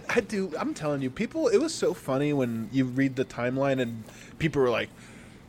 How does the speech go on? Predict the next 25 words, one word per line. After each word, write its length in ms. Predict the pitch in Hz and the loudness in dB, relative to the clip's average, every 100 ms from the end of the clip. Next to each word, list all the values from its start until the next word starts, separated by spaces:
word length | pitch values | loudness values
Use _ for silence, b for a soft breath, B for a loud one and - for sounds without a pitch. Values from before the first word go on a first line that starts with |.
| - | -4
"If 140 | 131 | 0
you're 160 | 147 165 | 2 0
Monte 440 | 151 147 123 139 | 0 -2 -2 -6
Morris, 420 | 131 135 131 120 | -4 -4 -4 -4
you 140 | 131 135 | -2 0
don't 360 | 135 123 120 - | 2 0 -2 -4
talk 260 | 135 127 - - - - | -2 -2 -4 -20 -20 -16
trash 380 | - 151 135 123 | -6 0 0 0
to 80 | - 127 117 113 | 0 0 0 0
LeBron 500 | 120 110 123 123 120 | -2 -4 -4 -2 -4
James. 360 | 113 127 123 123 | -2 -2 -2 -2
Who 120 | 151 | 0
do 60 | 135 | 0
you 80 | |
think 300 | 131 139 131 | 0 -2 0
you 100 | 131 | 4
are?" 80 | 131 | 4
And 80 | 139 | 4
I'm 60 | 156 | 2
like, 180 | 165 - | 2 4
"Guys, 320 | 214 151 - | 4 4 2
I, 160 | 190 220 | 4 4
that's, 300 | 190 254 - | 6 4 4
like, 160 | 277 185 | 2 4
my 140 | 170 | 0